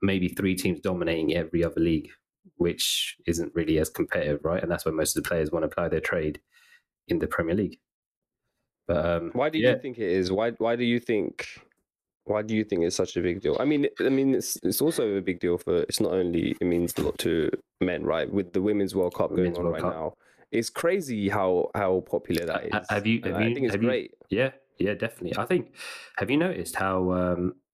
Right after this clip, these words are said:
Speaker 1: since la-, you know, last season, last season, um, since W S L didn't have any, well, before last season, I ca-, I, they never had any, like, proper, um, broadcasting,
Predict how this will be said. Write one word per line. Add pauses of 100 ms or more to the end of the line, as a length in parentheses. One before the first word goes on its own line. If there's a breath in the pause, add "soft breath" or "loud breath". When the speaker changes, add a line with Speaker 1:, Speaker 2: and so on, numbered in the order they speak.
(400)
Speaker 1:
since
la-,
you
know,
last
season, (720 soft breath)
last
season, (440)
um,
since
W
S
L
didn't
have
any, (200)
well,
before
last
season,
I
ca-,
I, (520)
they
never
had
any,
like,
proper,
um, (880 loud breath)
broadcasting,